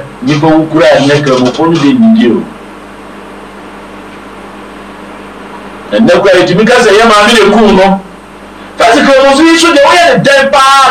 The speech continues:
ke mò ni, ni, byen nou a mi funu be, ou a ba ka se. Nipa ne ku no ɔsɛ Allah ya kawo. Nti ama asantefoɔ no frɛ yɛ, Allah ya kawo. Odu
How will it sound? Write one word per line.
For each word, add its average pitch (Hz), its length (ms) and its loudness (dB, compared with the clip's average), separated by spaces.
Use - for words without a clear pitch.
ke 240 140 4
mò 285 100 2
ni, 320 160 2
ni, 269 140 2
byen 320 220 4
nou 277 100 4
a 240 160 2
mi 226 80 4
funu 226 240 2
be, 220 80 4
ou 214 160 4
a 180 80 4
ba - 160 2
ka - 160 2
se. - 140 2
Nipa 202 240 2
ne 190 160 2
ku 190 160 0
no 170 100 2
ɔsɛ 147 200 2
Allah 156 220 2
ya 113 180 2
kawo. 98 480 0
Nti 127 180 -2
ama 147 220 2
asantefoɔ 139 520 2
no 156 100 2
frɛ 127 180 0
yɛ, 123 340 2
Allah 120 360 2
ya 104 160 2
kawo. 104 320 2
Odu 214 200 2